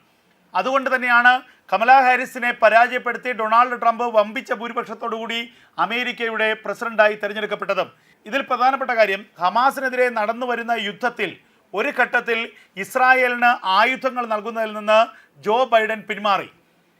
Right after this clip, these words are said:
നൽകാമെന്നേറ്റ ആയുധങ്ങൾ യഥാസമയം നൽകാതെ തടഞ്ഞു വച്ചതിന് പിന്നിൽ ജോ ബൈഡന്റെ വ്യക്തിപരമായ തീരുമാനമാണ് എന്ന് പിന്നീട്, ആ, ട്രംപ് അടക്കമുള്ളവർ ആരോപിച്ചു, ബെഞ്ചമിൻ നെതന്യാഹു അടക്കമുള്ളവർ ആരോപിക്കുകയും ചെയ്തു.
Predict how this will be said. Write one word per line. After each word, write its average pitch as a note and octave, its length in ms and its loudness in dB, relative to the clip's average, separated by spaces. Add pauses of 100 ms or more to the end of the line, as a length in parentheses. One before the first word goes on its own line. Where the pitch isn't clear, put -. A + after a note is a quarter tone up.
(360)
നൽകാമെന്നേറ്റ B3 760 4 (180)
ആയുധങ്ങൾ A#3 680 0
യഥാസമയം A#3 640 2
നൽകാതെ G#3+ 640 0 (320)
തടഞ്ഞു A#3+ 340 2
വച്ചതിന് A#3 480 -6
പിന്നിൽ A3+ 400 -2 (100)
ജോ G3 260 0
ബൈഡന്റെ A3+ 480 -2
വ്യക്തിപരമായ A3 720 -2
തീരുമാനമാണ് G#3+ 680 -2
എന്ന് G3+ 240 -4 (480)
പിന്നീട്, G#3+ 480 4 (400)
ആ, F#3 160 8
ട്രംപ് G3+ 460 0
അടക്കമുള്ളവർ A3 500 2
ആരോപിച്ചു, G#3+ 540 -2 (100)
ബെഞ്ചമിൻ G3+ 400 -6
നെതന്യാഹു G#3+ 440 -4
അടക്കമുള്ളവർ G3 480 -2 (120)
ആരോപിക്കുകയും F#3+ 580 -4
ചെയ്തു. E3 300 -8